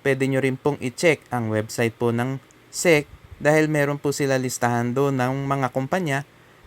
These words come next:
na merong secondary license at naglalabas din po sila doon ng advisories para makaiwas po kayo sa mga nagkalat na mga scams. At pwede nyo rin pong i-check ito pong YouTube channel natin, ito pong News Up to Date para po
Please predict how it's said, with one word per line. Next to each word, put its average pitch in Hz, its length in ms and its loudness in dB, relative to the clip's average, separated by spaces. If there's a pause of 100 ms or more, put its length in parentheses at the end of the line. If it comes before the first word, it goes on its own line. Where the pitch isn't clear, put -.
na 151 160 -2
merong 139 480 2
secondary 107 560 0
license 107 640 -4
at 240 240 2
naglalabas 175 560 -2
din 160 160 0
po 151 160 -6
sila 139 320 -4
doon 131 240 -2
ng - 80 -10
advisories 127 720 -2 (720)
para 147 400 4
makaiwas 127 560 -2
po 143 160 -6
kayo 143 400 -2 (240)
sa - 240 -4
mga 135 320 2
nagkalat 110 640 2
na 113 160 -4
mga 101 320 -6
scams. 101 640 -8 (480)
At - 240 -6
pwede 110 240 2
nyo 113 160 0
rin 113 160 0
pong 120 160 -4
i-check 120 320 -4
ito 113 160 -6
pong 139 400 2
YouTube 117 320 -4
channel 117 400 -2
natin, 139 400 -2
ito 120 160 -4
pong 120 320 -2
News 127 240 -4
Up 117 160 -6
to 131 80 -2
Date 143 240 -4
para 123 240 0
po - 240 -4